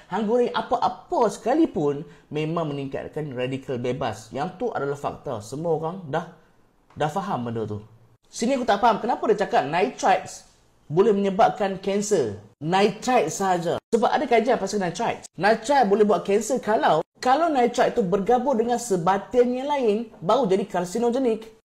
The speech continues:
Ada something kau kena ingat pasal nitrite. Nitrite akan bertukar menjadi nitrate. Ha, yang ni kita kena hati-hati.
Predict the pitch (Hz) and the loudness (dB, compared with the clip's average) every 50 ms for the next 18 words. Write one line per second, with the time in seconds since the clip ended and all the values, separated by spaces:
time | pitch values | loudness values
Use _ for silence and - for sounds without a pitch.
0 | _ _ _ _ - 185 208 - 247 262 269 269 277 233 - 202 196 185 202 196 | _ _ _ _ -2 0 4 4 4 4 2 0 -4 -2 0 0 0 2 0 0
1 | 196 214 185 143 160 165 185 175 175 170 165 - 170 139 - - - - - - | 0 0 -2 -2 -4 -4 -4 -2 -2 -2 -4 -2 -4 -4 -4 -6 -8 -16 -20 -20
2 | - _ _ _ _ _ 147 190 240 285 311 - - 320 - 185 190 196 - - | -20 _ _ _ _ _ -2 0 0 0 0 0 0 2 2 2 2 0 -2 -6
3 | 196 - 220 208 208 208 - 247 - - 277 262 240 214 202 233 226 208 196 190 | -2 0 2 2 2 0 -2 -6 -6 -4 -2 -2 0 0 -2 -2 -2 -2 -2 -2
4 | 196 202 202 - 247 226 165 - - - - - - _ - _ _ _ _ _ | -2 -4 -6 -4 -4 -4 -4 -4 -8 -12 -20 -20 -20 _ -20 _ _ _ _ _
5 | - 147 151 151 151 147 135 123 107 107 117 139 147 160 190 240 294 269 226 214 | -2 2 4 6 6 6 4 4 2 0 2 2 4 4 2 0 -2 -4 -4 -2
6 | 202 240 240 240 202 214 254 285 311 - - - _ _ - 156 160 160 160 180 | 0 0 0 2 2 0 0 -2 -4 -6 -12 -20 _ _ -6 -6 -6 -4 -4 -4
7 | 170 151 143 151 147 - 135 117 101 98 | -4 -2 -4 -6 -6 -6 -8 -8 -8 -10